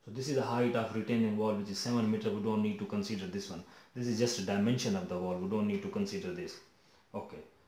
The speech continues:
so the formula is simple. So the pressure is equal to hydrostatic pressure is thousand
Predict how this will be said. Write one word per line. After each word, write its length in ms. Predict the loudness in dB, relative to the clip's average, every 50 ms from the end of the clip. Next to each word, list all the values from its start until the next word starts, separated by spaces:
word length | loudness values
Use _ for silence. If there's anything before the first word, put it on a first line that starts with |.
| _ _ _
so 120 | -6 -4 -4
the 100 | -4 -2
formula 520 | -2 0 0 2 2 2 2 0 0 0
is 100 | -2 -2
simple. 440 | -2 -2 -2 -2 0 -2 -2 -2 -4 -8 -14 -20 _ _ _ _ _ _ _ _ _ _ _
So 380 | -20 -14 -10 -8 -8 -8 -8 -10 -12 -12
the 120 | -10 -10 -10
pressure 640 | -12 -12 -8 -4 -2 -2 -2 -2 -2 -2 -2 -2 -2
is 240 | -2 -4 -4 -4 -4
equal 260 | -6 -8 -6 -6 -6
to 160 | -6 -6 -6 -4
hydrostatic 760 | -2 -2 0 0 0 -2 -2 -4 -6 -6 -6 -8 -10 -8 -8
pressure 400 | -8 -8 -6 -6 -6 -6 -6 -8 -10 -16 _ _ _ _ _ _ _ _ _ _ _ _ _ _ _ _ _ _ _ -18
is 260 | -18 -18 -16 -18 -20 -20 -20 -20 -20 _ _ _ -6
thousand 600 | -4 0 2 2 2 0 0 0 0 0 0